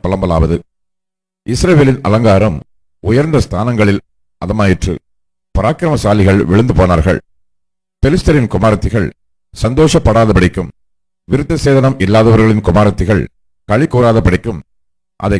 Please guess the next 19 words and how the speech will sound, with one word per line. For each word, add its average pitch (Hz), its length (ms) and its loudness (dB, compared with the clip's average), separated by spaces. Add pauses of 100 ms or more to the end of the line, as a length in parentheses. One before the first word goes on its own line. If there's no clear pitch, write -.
(120)
காத் 120 260 -2
பட்டணத்தில் 104 560 -4
அறிவியாமலும் 90 580 0 (380)
அஸ்கலோனின் 127 640 -2
வீதிகளில் 104 520 0
பிரஸ்தாபப்படுத்தாமலும் 101 1000 -2
இருங்கள். 92 320 -2 (800)
கில்போவா 101 480 2
மலைகளே, 95 360 2 (680)
உங்கள் 107 320 -2
மேல் 120 240 0
பனியும் 117 380 0 (420)
மழையும் 107 440 0
பெய்யாமலும் 104 520 0 (560)
காணிக்கைக்கு 139 500 -2 (160)
ஏற்ற 120 140 -2 (120)
பலன் 113 240 2
தரும் 98 260 0
வயல்கள் 104 340 2